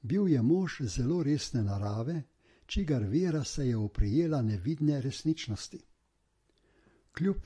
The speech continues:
temu je bil Filip učenec v Kristusovi šoli, božanski učitelj pa je potrpežljivo prenašal njegovo nevero in počasno razumevanje.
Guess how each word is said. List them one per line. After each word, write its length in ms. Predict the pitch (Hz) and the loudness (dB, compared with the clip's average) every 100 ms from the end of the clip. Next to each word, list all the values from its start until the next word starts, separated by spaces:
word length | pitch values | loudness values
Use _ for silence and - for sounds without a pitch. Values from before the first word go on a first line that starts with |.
| - | 0
temu 300 | 117 123 156 | 2 2 2
je 140 | 127 | 2
bil 200 | 110 120 | 0 0
Filip 460 | 107 - 147 123 - | 0 -2 -2 -2 -4
učenec 580 | 104 143 151 147 135 - | -6 -2 0 0 -2 -8
v 60 | |
Kristusovi 640 | 110 147 - 113 - 110 98 | -6 -6 -6 -6 -6 -6 -6
šoli, 520 | - 123 127 139 151 - _ _ _ _ - | -6 -2 0 0 -4 -8 _ _ _ _ -4
božanski 720 | 117 107 143 156 147 - 135 | -2 0 2 0 0 -6 -4
učitelj 560 | 107 - 175 - 151 123 | -4 -4 -6 -4 -4 -2
pa 100 | 135 | -2
je 140 | 117 107 | -2 -4
potrpežljivo 880 | - 104 107 - 110 90 120 180 147 | -6 -6 -6 -4 -4 -4 -2 0 0
prenašal 720 | - 120 131 120 - 123 110 | 0 0 0 -2 -4 -2 0
njegovo 440 | 107 101 113 104 | 0 0 -2 0
nevero 600 | 104 101 117 160 143 127 - _ _ - | -2 -2 -2 -2 -2 -6 -10 _ _ 4
in 180 | 147 123 | 6 6
počasno 680 | 123 107 127 123 - 127 117 | -2 -4 -2 -4 -4 -2 0
razumevanje. 840 | 110 98 107 107 98 95 95 92 | 0 0 2 2 0 -2 -4 -6